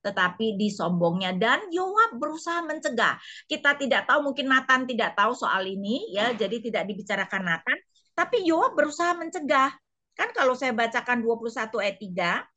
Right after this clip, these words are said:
jawab Yoab, "Kiranya Tuhan menggandakan rakyatnya seratus kali lipat dari yang ada sekarang, ya Tuanku Raja. Bukankah mereka sekalian hamba-hamba Tuanku? Mengapa Tuanku menuntut hal ini? Mengapa hal ini harus menjadi kesalahan yang ditanggung oleh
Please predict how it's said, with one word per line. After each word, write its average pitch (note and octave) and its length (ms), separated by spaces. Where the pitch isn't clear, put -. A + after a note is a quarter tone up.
jawab C4 240
Yoab, B3 400
"Kiranya B3+ 400
Tuhan F4 320
menggandakan A#3 580
rakyatnya B3 460
seratus A#3+ 400
kali A#3 240
lipat D4+ 320
dari G#3+ 240
yang F#3+ 160
ada G3 180
sekarang, G#3+ 460
ya A3 160
Tuanku G#3 340
Raja. F#3 380
Bukankah A#3+ 480
mereka A3 340
sekalian A#3 400
hamba-hamba A#3+ 540
Tuanku? C#4 420
Mengapa A3+ 540
Tuanku C#4 560
menuntut A3+ 500
hal D4 300
ini? E4+ 400
Mengapa D4+ 320
hal D4 240
ini D4+ 160
harus C4+ 320
menjadi B3+ 320
kesalahan B3 560
yang B3+ 240
ditanggung B3+ 640
oleh G3 160